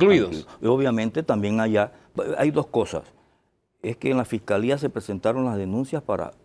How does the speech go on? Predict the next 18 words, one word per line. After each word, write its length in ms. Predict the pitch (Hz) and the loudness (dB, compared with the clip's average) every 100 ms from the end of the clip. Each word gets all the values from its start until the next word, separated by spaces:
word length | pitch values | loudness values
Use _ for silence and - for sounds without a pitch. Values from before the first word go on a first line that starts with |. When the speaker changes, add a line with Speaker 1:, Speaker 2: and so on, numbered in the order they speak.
| _ | _
Speaker 2:
que 80 | - | -14
se 140 | - | -8
investigue. 440 | 85 78 104 98 92 | -8 -8 -6 -6 -6
Speaker 1:
Ujú. 60 | - - - | -10 -16 -2
Speaker 2:
Pero 240 | 135 120 | 2 4
a 60 | 113 | 2
la 180 | 110 104 | 2 4
vez 180 | 139 | 2
los 420 | 151 123 175 202 - | 4 6 6 4 -2
activistas 840 | 151 151 - 135 151 151 - 110 113 | -2 -2 -2 -2 -2 -6 -4 -4 -4
Speaker 1:
Ujú. 220 | 95 92 - | -8 -10 -8
Speaker 2:
tienen 200 | 113 120 123 127 | -4 -2 0 0
un 120 | 123 | 0
proceso 460 | 113 - 120 139 | -4 -4 -4 -2
de 100 | 110 | -2
suspensión 880 | - - 175 - - 139 120 156 147 | -4 -6 -6 -4 -4 -4 -4 -4 -4
como 220 | 123 107 | -4 -6
activistas. 500 | 92 92 98 - - | -6 -6 -8 -8 -20